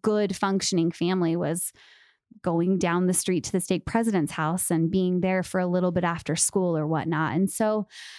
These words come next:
that really wasn't on my radar. And I'm a few months into my membership of the church, and I'm really starting to play victim here. I'm a teenager. I can't figure out how to deal with all of this pain that's going on. And so I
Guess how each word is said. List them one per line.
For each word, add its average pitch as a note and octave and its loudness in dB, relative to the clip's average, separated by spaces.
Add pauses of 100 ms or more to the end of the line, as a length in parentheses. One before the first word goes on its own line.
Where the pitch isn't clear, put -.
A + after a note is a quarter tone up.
(100)
that D#4 0
really G4 2
wasn't C4+ 0
on A3+ 2
my A3 2
radar. F3 0
And G3 2 (180)
I'm A3 0 (480)
a - 2
few D#4+ 0
months A3 2
into G#3 2
my G3+ 2
membership F3+ 0
of F#3 2
the F3 0
church, D#3+ -2
and F3 0
I'm G#3+ 2
really G3+ 2
starting F3+ 0
to D#3+ 0
play D#3+ -2
victim D#3 -4
here. D#2+ -6
I'm A2+ -6
a E3+ -6
teenager. B3 0
I F3 0
can't A#3 -2
figure G#3 0
out G3 0
how G3+ 2
to F3+ 0
deal G3+ 2
with G3 -2
all E3 0
of F#3+ -6
this - -4
pain D4+ 0
that's C#4 -4
going C4+ 0
on. B3 0 (460)
And C4 2
so B3 0
I C#4+ 0